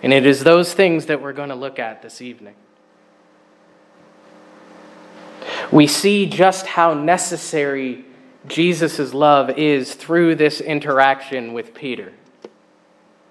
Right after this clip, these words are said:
When Jesus begins to wash the disciples' feet, Peter does his <laughs> level best to keep Jesus from debasing himself in such a way.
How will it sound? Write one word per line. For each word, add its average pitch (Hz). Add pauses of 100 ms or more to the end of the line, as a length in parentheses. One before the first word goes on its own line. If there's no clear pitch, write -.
(960)
When 147
Jesus 185
begins 170
to 175
wash 175
the 151
disciples' 151 (440)
feet, 180
Peter 196
does 156 (460)
his 160
<laughs> -
level 170
best - (600)
to 170
keep 185
Jesus 147 (340)
from 160
debasing 156
himself 123
in 123
such -
a 120
way. 107